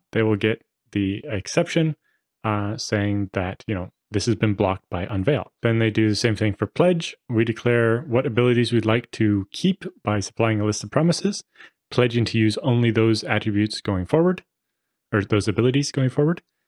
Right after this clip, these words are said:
A common case is, uh, standard I O, uh, promise, which allows reading and writing to open files, but not opening new files.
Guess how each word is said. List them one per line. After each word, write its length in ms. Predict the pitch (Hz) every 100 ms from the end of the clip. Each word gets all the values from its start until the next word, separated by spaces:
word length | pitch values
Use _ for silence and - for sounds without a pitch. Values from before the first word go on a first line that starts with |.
| _
A 80 | 107
common 280 | - 127 117
case 340 | 117 110 - -
is, 320 | 117 101 95 - -
uh, 240 | 98 90
standard 340 | 92 117 107 101
I 140 | 98
O, 320 | 156 185 165 - -
uh, 140 | 120
promise, 420 | 104 131 127 123
which 140 | 120 110
allows 260 | 113 107
reading 200 | 107 110
and 80 | 110
writing 240 | 98 101 95
to 80 |
open 180 | 107 87
files, 420 | - 110 107 101 -
but 100 | 101
not 180 | 95 95
opening 340 | 120 104 101 113
new 120 | 185
files. 440 | - 92 - -